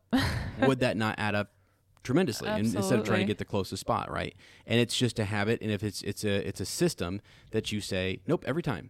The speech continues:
Speaker 2: It's something that you, and it's, but it doesn't, you're going to the store anyways, and it's not like a mega huge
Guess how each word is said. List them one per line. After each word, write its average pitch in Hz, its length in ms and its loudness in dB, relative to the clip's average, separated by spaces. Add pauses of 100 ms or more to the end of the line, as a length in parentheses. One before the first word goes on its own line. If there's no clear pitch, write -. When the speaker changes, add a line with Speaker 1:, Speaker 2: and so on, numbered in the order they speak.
Speaker 2:
It's 107 200 -4
something 123 340 2
that 107 160 -2
you, - 60 -4
and 113 100 0
it's, 110 100 -4
but - 140 4
it 117 100 0
doesn't, 139 300 2
you're 113 120 0
going 143 220 4
to 135 80 2
the 123 40 0
store 107 180 0
anyways, 98 320 -2
and 101 80 -4
it's - 120 -8
not 127 160 -2
like 104 160 -4
a 95 140 -2 (440)
mega 113 500 2
huge 107 600 0